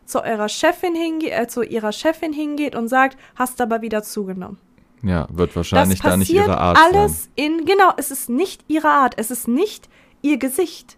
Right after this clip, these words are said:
Speaker 1: was
Speaker 2: Ja.
Speaker 1: sie dort zeigt. Es ist ein anderes.
Speaker 2: Ja.
Speaker 1: Es ist eines der vielen Gesichter, was sie halt auf der Arbeit zeigt.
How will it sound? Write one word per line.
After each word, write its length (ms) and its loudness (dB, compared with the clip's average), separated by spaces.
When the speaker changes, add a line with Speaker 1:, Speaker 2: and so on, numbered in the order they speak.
Speaker 1:
was 160 2
Speaker 2:
Ja. 60 0
Speaker 1:
sie 100 -4
dort 180 -4
zeigt. 320 -6
Es 140 -6
ist 120 -10
ein 120 -4
anderes. 640 -4
Speaker 2:
Ja. 320 -2
Speaker 1:
Es 160 -4
ist 200 -8
eines 360 0
der 120 0
vielen 300 -2
Gesichter, 560 -2
was 180 -4
sie 140 -4
halt 200 -4
auf 120 -8
der 200 -8
Arbeit 320 -4
zeigt. 440 -2